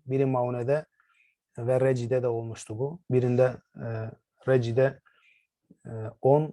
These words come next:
biri Maune'de altmış sekiz Müslüman maalesef şehit edilmişti. Elli yedi, Hendek gazvesinin diğer ismi Ahzab Savaşı'dır. Kur'an-ı Kerim'de doğru. Ahzab Savaşı olarak geçiyor Hendek gazvesi.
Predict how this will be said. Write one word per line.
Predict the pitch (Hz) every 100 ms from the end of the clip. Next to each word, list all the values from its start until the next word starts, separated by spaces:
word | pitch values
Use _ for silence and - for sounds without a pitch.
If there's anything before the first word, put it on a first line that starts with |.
| 139
biri | 131
Maune'de | 127 120 127 123 135 135
altmış | 120 - 131
sekiz | - 117 131
Müslüman | 127 113 117 127
maalesef | 127 120 110 151 -
şehit | - 123
edilmişti. | 123 113 110 - 151 - _ - - -
Elli | 160 165
yedi, | 170 180
Hendek | 165 190 185 156
gazvesinin | 175 180 175 185
diğer | 185 190
ismi | 165 190
Ahzab | 160 139 185
Savaşı'dır. | - 175 175 - 180 185
Kur'an-ı | 175 165 170
Kerim'de | 160 151 151 160 143
doğru. | 156 147 151 147 139 _ -
Ahzab | 135 - 143
Savaşı | - 139 -
olarak | 143 143 131
geçiyor | 127 135 127
Hendek | 127 123
gazvesi. | 127 120 120 -